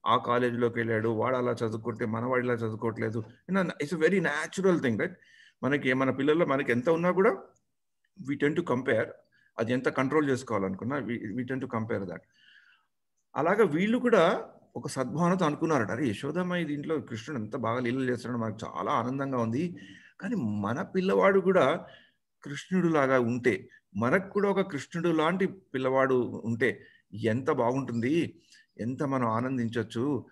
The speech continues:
అని వాళ్ళు, they used to feel, I believe, sometimes.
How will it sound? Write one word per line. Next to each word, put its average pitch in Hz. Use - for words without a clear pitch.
అని 180
వాళ్ళు, 127
they 131
used 160
to 185
feel, 180
I 110
believe, 101
sometimes. 147